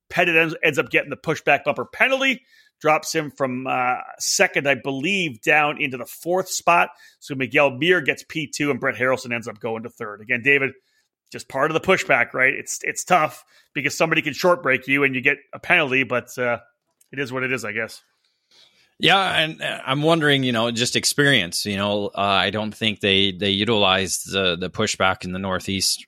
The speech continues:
Speaker 2: regions that, uh, that Pettit races at. So, you know, again, it's just learning those different techniques to, uh, to kinda race with them, you know, whether it's,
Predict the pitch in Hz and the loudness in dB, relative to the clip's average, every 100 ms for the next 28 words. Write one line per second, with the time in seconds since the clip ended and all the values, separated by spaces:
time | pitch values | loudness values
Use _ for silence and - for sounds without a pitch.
0 | _ 98 85 104 101 101 101 98 98 95 | _ -10 0 2 2 2 0 0 2 2
1 | 85 - 95 87 92 - 104 - 101 110 | 0 -2 0 0 -2 -2 -4 0 0 0
2 | 117 117 117 - - 98 95 104 101 95 | 2 4 2 2 -2 0 -2 -2 -2 2
3 | 98 82 82 - 98 - 98 110 110 104 | 0 0 -4 -4 -2 -2 2 4 4 2
4 | 98 101 90 - 107 104 - 107 - 98 | 2 2 2 0 -2 -4 -2 -2 -2 -2
5 | 110 - - 107 101 92 87 73 - 98 | -2 -2 -2 -2 0 2 0 -2 -6 -8
6 | - 104 90 92 101 - 104 - 110 107 | -4 -4 -2 -2 -2 -2 -4 -2 -4 -4
7 | - - - 107 98 107 107 101 92 - | -10 -20 -4 -2 2 2 4 2 2 -2